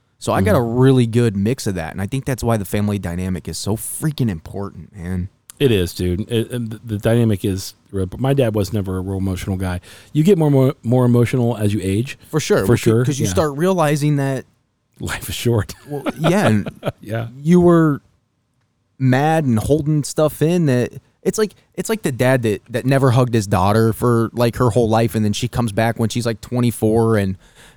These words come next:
Speaker 1: "Dad, I really miss you," and then he just gives her a hug, and she's like, "What the heck?" And then he
Speaker 2: Mm-hmm.
Speaker 1: just realizes, like,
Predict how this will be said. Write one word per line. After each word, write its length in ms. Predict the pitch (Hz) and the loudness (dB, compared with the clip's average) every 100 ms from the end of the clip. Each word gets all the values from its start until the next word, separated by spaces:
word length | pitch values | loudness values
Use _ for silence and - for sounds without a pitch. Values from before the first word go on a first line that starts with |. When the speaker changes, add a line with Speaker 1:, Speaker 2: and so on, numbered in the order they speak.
| - | -4
Speaker 1:
"Dad, 220 | 143 143 | 0 0
I 60 | 143 | 0
really 280 | 147 143 | 0 0
miss 280 | 135 143 - | 2 0 2
you," 180 | 151 143 | 4 6
and 80 | 127 | 4
then 60 | 120 | 2
he 100 | 131 | 0
just 160 | 104 | -2
gives 180 | 127 123 | -4 -2
her 80 | 127 | -2
a 80 | 101 | -2
hug, 260 | 113 120 117 | 2 2 2
and 100 | 107 | -2
she's 120 | 110 | -4
like, 160 | 107 107 | -4 -4
"What 140 | - | -6
the 120 | 90 | -6
heck?" 300 | 90 98 160 - _ _ | -4 -2 -4 -8 _ _
And 120 | 127 131 | 0 2
then 80 | 123 | 4
he 80 | |
Speaker 2:
Mm-hmm. 60 | 120 | 4
Speaker 1:
just 180 | 135 - | 2 0
realizes, 640 | 131 131 127 131 131 123 117 | 0 2 2 2 0 -2 -2
like, 420 | 110 101 98 | -2 -2 -4